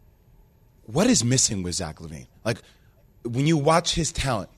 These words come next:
it feels like he should be an all-star every damn year. Every year.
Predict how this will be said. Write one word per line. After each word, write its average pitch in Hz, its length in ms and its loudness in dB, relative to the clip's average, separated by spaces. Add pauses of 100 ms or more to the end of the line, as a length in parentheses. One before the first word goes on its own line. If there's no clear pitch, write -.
(160)
it - 140 -20
feels 160 180 4
like 143 80 -2
he 151 100 -2
should 143 140 -2
be 117 100 2
an - 120 -4
all-star 95 460 -4 (160)
every 107 320 0
damn 95 300 -2
year. 85 300 -6 (300)
Every 160 260 4
year. 165 260 0